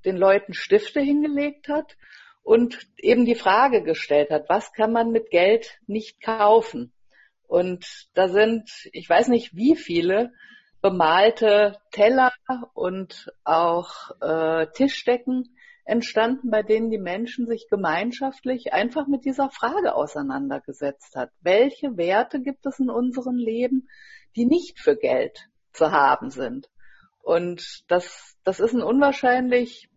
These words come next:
berührendes Projekt, weil man eben spürt, dass es, so wie die Geldflüsse weltumspannend sind, gleichzeitig auch, äh, im Menschsein weltumspannend nach wie vor dieses tiefe Gespür dafür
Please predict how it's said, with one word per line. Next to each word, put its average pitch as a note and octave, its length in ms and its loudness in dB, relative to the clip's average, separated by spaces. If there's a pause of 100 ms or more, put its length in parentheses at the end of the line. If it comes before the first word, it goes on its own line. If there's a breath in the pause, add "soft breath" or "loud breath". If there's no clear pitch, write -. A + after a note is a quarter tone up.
berührendes A3 960 2
Projekt, C#4+ 680 -2
weil G3+ 220 4
man A#3 260 0
eben A3 440 -2
spürt, B3+ 720 -4 (500 soft breath)
dass A3+ 240 4
es, - 400 0
so B3 340 2
wie A#3 120 -2
die A3 300 -2 (100)
Geldflüsse E3+ 960 2
weltumspannend D#3 1160 -2
sind, A#3 340 -6 (380 soft breath)
gleichzeitig C#4 840 -2
auch, C4 440 -4
äh, A#3 260 -4 (100)
im G3 160 -6
Menschsein G#3 1000 -2
weltumspannend A3+ 1000 0
nach G3+ 320 -6
wie B3 120 -4
vor G#3+ 260 0
dieses G#3 400 -12
tiefe A3+ 300 -8
Gespür G#3+ 540 0
dafür C3+ 600 -4